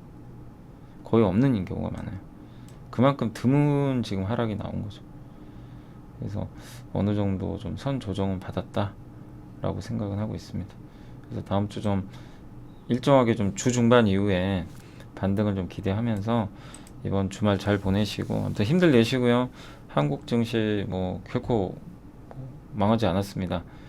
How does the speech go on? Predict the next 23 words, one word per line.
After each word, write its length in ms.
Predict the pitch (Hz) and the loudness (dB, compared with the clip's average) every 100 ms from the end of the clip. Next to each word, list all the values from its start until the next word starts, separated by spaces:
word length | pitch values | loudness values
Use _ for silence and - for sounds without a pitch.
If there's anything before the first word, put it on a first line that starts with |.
| - | -8
펀더멘탈 760 | - 151 151 135 120 113 104 90 | 0 4 6 4 4 4 4 4
여전히 300 | 92 101 92 | 2 0 -2
좋고 500 | - 98 - 95 - - - - - - - - | -2 -6 -2 -4 -4 -10 -18 -18 -18 -20 -20 -18
투자 220 | - 120 135 | -4 2 4
심리는 340 | 170 170 139 | 4 4 4
좀 140 | 104 | 2
안 140 | 87 85 | 0 -2
좋지만, 480 | 87 - - 85 85 - | -6 -8 -6 -6 -8 -10
그리고 360 | - 92 90 90 | -6 -4 -2 4
외국인의 440 | 113 123 120 104 | 4 6 4 4
일방적인 680 | 107 156 180 165 139 120 95 - - - | 4 4 4 4 2 2 0 -4 -14 -10
삼성전자 480 | - 151 160 143 120 | -2 0 2 2 2
하이닉스 440 | 202 233 220 - | 4 4 4 0
공격에 460 | - 101 110 104 95 | -2 0 2 2 0
의한 360 | 85 85 95 98 - - - - | 0 -2 -2 -6 -14 -18 -18 -10
하락인데 580 | - 120 110 90 110 104 - - - - | -2 0 0 0 0 0 -4 -16 -16 -16
반도체가 600 | - 110 131 151 147 131 | 0 4 4 2 2 2
끝났다고 480 | - 220 247 240 190 | 4 6 6 6 6
보시는 340 | 131 117 117 113 | 6 6 6 6
분은 360 | 104 98 92 | 4 2 0
다 120 | - - | -2 -6
파셔야 320 | 131 165 147 | -4 0 0
됩니다. 340 | 95 85 92 | 0 0 -4